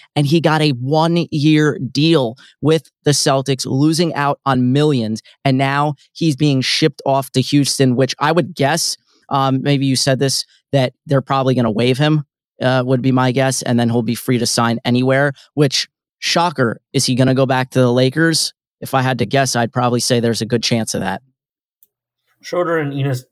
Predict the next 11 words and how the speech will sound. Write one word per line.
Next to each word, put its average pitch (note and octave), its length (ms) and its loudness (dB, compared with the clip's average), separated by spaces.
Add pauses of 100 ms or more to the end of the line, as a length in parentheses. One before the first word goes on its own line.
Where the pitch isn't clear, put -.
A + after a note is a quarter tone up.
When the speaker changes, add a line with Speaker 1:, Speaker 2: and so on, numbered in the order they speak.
(240)
Speaker 2:
uh, B2 180 -2
Freedom A#2+ 400 -2
probably A#2 200 -2
just A2 120 -10
gonna A2 180 -8
join G#2+ 300 -10
playoff A2 400 -6
contenders, A2 560 -8
and, A2+ 140 -8
Speaker 1:
Yeah. A2 300 0
Speaker 2:
um, G#2 180 -10